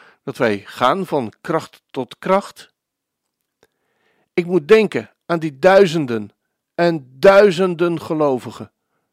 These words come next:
die in onze dagen en de dagen die achter ons liggen, de dagen dat de brandstapels bijna nagenoeg dagelijks rookten, gelovigen aan de wilde dieren werden gevoerd.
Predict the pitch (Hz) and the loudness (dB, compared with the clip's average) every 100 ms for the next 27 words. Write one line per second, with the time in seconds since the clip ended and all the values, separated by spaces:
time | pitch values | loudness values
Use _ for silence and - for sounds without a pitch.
0 | _ _ _ _ - 156 165 208 208 190 | _ _ _ _ -4 0 2 2 0 -2
1 | 170 151 117 104 - _ _ _ _ _ | 0 0 -2 -8 -16 _ _ _ _ _
2 | _ _ _ _ 131 127 123 143 139 139 | _ _ _ _ -8 -6 -2 -2 -2 -6
3 | 135 151 - 175 185 180 185 180 214 _ | -6 -6 -6 -6 -6 -2 -2 -2 -6 _
4 | _ _ _ _ _ _ _ _ - 110 | _ _ _ _ _ _ _ _ -18 -4
5 | 147 156 170 151 123 127 135 170 175 175 | 0 0 -2 -8 -8 -6 0 0 0 -2
6 | 165 165 165 - - 143 170 170 151 147 | -2 -4 -10 -16 -4 -2 -2 -2 -6 -6
7 | 143 151 147 - - _ _ - 127 156 | -8 -8 -10 -10 -18 _ _ -4 0 0
8 | 156 151 135 139 139 147 - 95 _ _ | -2 -8 -10 -6 -4 -4 -8 -18 _ _
9 | _ _ _ _ _ _ _ 113 135 151 | _ _ _ _ _ _ _ -4 2 6
10 | 208 180 175 185 175 _ - 143 127 170 | 6 6 -4 -6 -6 _ -8 -6 0 2
11 | 208 170 143 185 180 135 135 135 - 120 | 2 0 -8 -6 -6 -6 -6 -8 -12 -12
12 | 123 101 - | -10 -12 -16